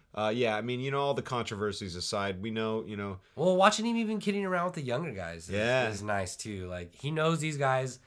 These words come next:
Speaker 2: and I'll give him, I mean, he's the greatest, right? And
Speaker 1: And the
Speaker 2: this is
Speaker 1: respect is mutual between,
Speaker 2: Oh,
Speaker 1: like,
Speaker 2: my
Speaker 1: the Justin
Speaker 2: goodness.
Speaker 1: Thomases and Ricky Fowlers, 'cause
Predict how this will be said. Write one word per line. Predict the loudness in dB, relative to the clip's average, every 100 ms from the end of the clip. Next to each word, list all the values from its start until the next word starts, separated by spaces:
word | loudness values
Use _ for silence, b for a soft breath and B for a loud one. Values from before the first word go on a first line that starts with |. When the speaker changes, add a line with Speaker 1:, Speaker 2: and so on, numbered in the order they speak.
| b b
Speaker 2:
and | 2 4
I'll | 6 2
give | 2 2 2
him, | 0 -6 -14 -20 -10
I | -4
mean, | -4 -4
he's | -2 -2
the | -2
greatest, | 2 4 4 0 0
right? | 0 2
And | 4
Speaker 1:
And | 6
the |
Speaker 2:
this | 6
is |
Speaker 1:
respect | 6 6 6 4 2
is | -4 -2 -2
mutual | -2 0 0 -2 -2 -2
between, | 2 4 6 6 6
Speaker 2:
Oh, | 6
Speaker 1:
like, | 4
Speaker 2:
my | 2
Speaker 1:
the | 2
Justin | 4 4 4 0
Speaker 2:
goodness. |
Speaker 1:
Thomases | 2 2 2 0 -2
and | 0
Ricky | 0 -2
Fowlers, | 0 2 4 2 0 -2
'cause | -2 -2 -4